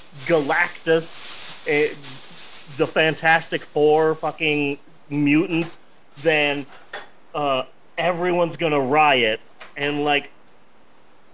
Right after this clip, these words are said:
all of those things are not in Spider-Man No Way Home, but a surprising amount of them are. And so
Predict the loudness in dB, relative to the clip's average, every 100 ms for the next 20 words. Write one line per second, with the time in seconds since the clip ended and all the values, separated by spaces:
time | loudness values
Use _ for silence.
0 | -20 -20 0 6 6 6 2 2 2 0
1 | 0 2 2 2 2 4 4 2 -2 -10
2 | -12 -4 -2 -2 -2 0 2 2 2 0
3 | 0 0 -2 -2 -4 -4 -6 -12 -20 -20
4 | -20 -20 -20 -20 -18 -18 -16 -18 -18 -20
5 | -20 -20 -12 -2 0 0 -2 -4 0 0
6 | 0 -2 -2 -4 -4 -8 -8 -6 -6 -8
7 | -14 -20 -20 -6 -4 -2 2 4 4